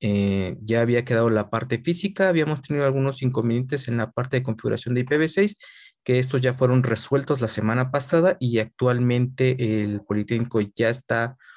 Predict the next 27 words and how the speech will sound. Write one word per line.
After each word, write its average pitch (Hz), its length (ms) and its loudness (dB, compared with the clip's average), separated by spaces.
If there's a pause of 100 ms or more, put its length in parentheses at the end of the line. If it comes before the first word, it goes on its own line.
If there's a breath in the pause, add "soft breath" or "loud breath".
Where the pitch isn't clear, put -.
utilizando 117 640 0
este 123 200 -2
enlace 131 380 2
tanto 110 240 -4
en 110 100 2
I 117 40 0
P 127 120 0
V 135 160 2
cuatro 131 320 0
como 113 220 -6
en 117 80 -2
I 120 60 -6
P 143 100 -2
V 151 140 0
seis. 214 340 -2 (480 loud breath)
Eh, 110 300 0
ya 110 120 2
solo 113 320 -2
queda 117 300 0
que 110 120 -2
ellos, 110 200 0
pues, 98 140 -6
lo 101 140 -4
prueben 139 540 2
y 101 400 -2 (160)
hagan 110 320 -2
su, 92 680 -8